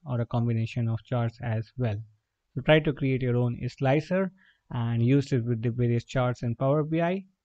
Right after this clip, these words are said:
Till then, keep learning and keep moving ahead.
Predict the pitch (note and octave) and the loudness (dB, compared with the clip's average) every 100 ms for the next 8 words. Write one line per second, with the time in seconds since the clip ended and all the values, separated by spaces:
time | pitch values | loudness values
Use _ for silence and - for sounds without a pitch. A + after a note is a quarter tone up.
0 | _ _ - D#3 F3 F3 - C3 C3 C3 | _ _ 0 2 2 0 -2 -2 2 2
1 | C3 C#3 C3+ A#2+ E3+ - A#2 - A2 A2 | 2 -2 -2 -2 -2 -2 -4 -2 -2 -2
2 | A2 G#2+ G#2+ | -4 -6 -8